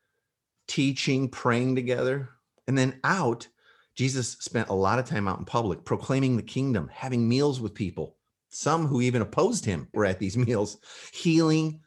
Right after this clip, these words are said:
serving people, blessing people. And so this up and out triangle is a simple tool, right, that many people have used over the years, I, I have too, to help find balance in their lives. And you can live with the same balance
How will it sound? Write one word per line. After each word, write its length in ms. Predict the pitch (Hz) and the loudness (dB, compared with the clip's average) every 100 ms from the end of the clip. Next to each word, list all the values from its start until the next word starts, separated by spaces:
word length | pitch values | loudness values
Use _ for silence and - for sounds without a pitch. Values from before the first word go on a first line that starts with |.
| _ - | _ -12
serving 680 | - - - 156 156 156 156 | -8 -2 2 2 2 0 -2
people, 440 | - 143 156 147 | -2 -2 -2 -4
blessing 540 | 135 123 131 - 151 135 | 0 2 2 2 -4 -4
people. 560 | 139 139 143 156 - _ _ _ _ _ - - | -6 -4 -4 -6 -8 _ _ _ _ _ -10 -2
And 100 | 147 | 4
so 280 | 190 151 - - - | 6 6 2 -16 2
this 180 | 202 233 | 4 4
up 160 | 220 233 | 2 2
and 120 | 180 | 2
out 160 | 156 | 2
triangle 400 | 123 170 196 131 | 0 0 2 2
is 160 | 135 123 | 2 2
a 60 | 113 | 2
simple 360 | - 175 156 | 0 0 0
tool, 480 | 117 190 135 110 - _ - | 0 4 4 4 0 _ 0
right, 300 | 113 143 - - - | 4 4 0 -8 -2
that 120 | 190 | 2
many 240 | 277 349 | 4 2
people 280 | 330 220 160 | 0 0 2
have 80 | 117 | 2
used 280 | 135 123 139 | 2 4 4
over 180 | 113 | 4
the 120 | 101 98 | 4 4
years, 520 | 104 90 156 - - _ _ - | 4 4 2 -2 -10 _ _ -6
I, 240 | 123 - 98 | -4 -4 0
I 120 | 135 | 2
have 160 | 180 170 | 4 2
too, 340 | - 113 - - - | 2 4 2 -6 -8
to 80 | - | -2
help 200 | 120 160 | 2 2
find 340 | - 160 135 120 | 2 0 2 2
balance 580 | 127 139 107 104 - - | 2 2 0 -2 -4 -4
in 80 | 113 | 0
their 120 | 120 | 0
lives. 420 | 190 175 - - _ - - - | 0 -4 -6 -14 _ -20 -12 -2
And 100 | 131 | 0
you 80 | 175 | 4
can 140 | 170 | 4
live 140 | 156 | 4
with 140 | 151 - | 2 -2
the 60 | |
same 340 | 107 - 135 131 | -2 -2 0 0
balance 560 | 101 90 87 87 - | 0 0 -2 -4 -6